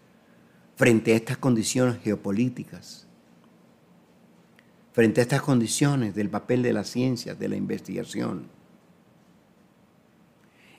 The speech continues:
Y si hay condiciones objetivas y subjetivas para llevar a cabo un compromiso social con una ética alternativa distinta,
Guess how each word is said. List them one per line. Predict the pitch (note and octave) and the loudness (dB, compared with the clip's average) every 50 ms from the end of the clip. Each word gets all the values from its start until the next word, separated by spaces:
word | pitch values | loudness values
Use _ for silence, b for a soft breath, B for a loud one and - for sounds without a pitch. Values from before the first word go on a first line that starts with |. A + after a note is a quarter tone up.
| b b | b b
Y | - C#3+ | 0 0
si | - - C#3 | 4 6 6
hay | B2+ B2+ | 6 6
condiciones | - D3+ D3 C3 A#2 G#2+ - - C#3 C3+ C#3+ C#3 C#3 - - | 6 4 2 2 2 0 0 0 2 2 0 0 -4 -6 -4
objetivas | - A#2+ G#2+ G#2 - - D3 D3+ C#3+ | -2 -2 0 -2 0 2 2 4 4
y | A#2+ | 2
subjetivas | - - A#2 G2 G#2+ G2+ - D#3 F3+ F3+ C3 | 0 -2 -4 -4 -4 -4 -2 0 0 0 0
para | - G2 G2+ | -2 -4 -6
llevar | G2+ F#2+ G#2 G2+ A2+ A#2 | -4 -4 -4 -4 -4 -4
a | A2+ - - | -6 -6 -6
cabo | - C#3+ C#3+ B2+ F2+ F2 F2+ F2+ - _ _ _ _ _ _ _ _ _ _ _ _ _ _ _ _ _ _ _ _ _ _ _ _ _ _ _ _ _ _ _ _ _ _ _ _ _ _ _ _ _ _ _ _ _ _ _ _ _ _ _ _ _ _ _ _ _ _ _ _ _ _ _ _ _ _ _ | -4 -4 -2 -2 -4 -8 -10 -12 -16 _ _ _ _ _ _ _ _ _ _ _ _ _ _ _ _ _ _ _ _ _ _ _ _ _ _ _ _ _ _ _ _ _ _ _ _ _ _ _ _ _ _ _ _ _ _ _ _ _ _ _ _ _ _ _ _ _ _ _ _ _ _ _ _ _ _ _
un | - C#3 C#3+ | 2 2 4
compromiso | C3+ D#3+ C3 A2+ - - A2+ A2 A#2+ D3 D#3 D#3 - C#3+ | 4 4 2 2 2 0 2 4 4 4 4 2 0 -4
social | - - - F#2+ - - C3+ C3+ B2+ A#2 G#2+ G2 F#2 - - - _ _ _ _ _ _ _ _ _ _ _ _ _ _ b b b b b - | -4 -4 -4 -4 -2 -2 0 0 0 -2 -4 -6 -8 -12 -16 -20 _ _ _ _ _ _ _ _ _ _ _ _ _ _ b b b b b 2
con | C#3 C3 A#2 | 4 6 6
una | A#2+ B2+ C3+ C3+ C#3 | 6 6 6 4 4
ética | C#3+ - - - - | 2 -2 -4 -2 -2
alternativa | A#2+ A2+ - - A2 G2+ G#2 G2+ - C3 B2+ B2+ A#2+ | -2 -2 -2 -4 -4 -2 -4 -4 -2 -2 -2 -2 -2
distinta, | G#2 F#2+ - - - - C#3+ C#3+ C#3+ B2+ A2+ - - G2 D#2+ | -4 -6 -8 -12 -12 -8 -6 -4 -4 -4 -6 -8 -14 -20 -20